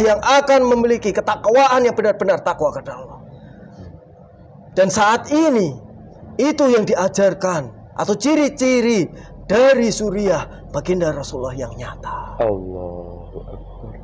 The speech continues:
Speaker 1: Mereka saat ini yang memiliki gelar-gelar tersebutlah
Speaker 2: Hmm.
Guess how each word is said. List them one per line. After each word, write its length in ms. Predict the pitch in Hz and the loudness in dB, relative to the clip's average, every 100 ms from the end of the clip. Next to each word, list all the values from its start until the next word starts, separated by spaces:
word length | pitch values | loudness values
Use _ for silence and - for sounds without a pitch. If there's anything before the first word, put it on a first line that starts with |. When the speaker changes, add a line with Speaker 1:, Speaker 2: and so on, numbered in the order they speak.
| - - - - - - - - | -20 -20 -20 -20 -20 -20 -20 -14
Speaker 1:
Mereka 400 | 104 147 185 196 170 135 - - - - - - | -6 -4 -2 -2 -2 -6 -14 -20 -20 -20 -20 -16
saat 400 | - 165 233 254 | -2 2 2 2
ini 260 | 262 277 269 | 2 4 6
yang 140 | 254 | 6
memiliki 260 | 247 247 240 | 6 4 0
gelar-gelar 600 | 190 220 220 185 226 208 | 2 4 2 2 0 0
tersebutlah 800 | 196 165 196 180 180 151 117 - - - | -2 -4 -2 -2 -2 -4 -6 -10 -20 -16
Speaker 2:
Hmm. 180 | 113 107 | -12 -10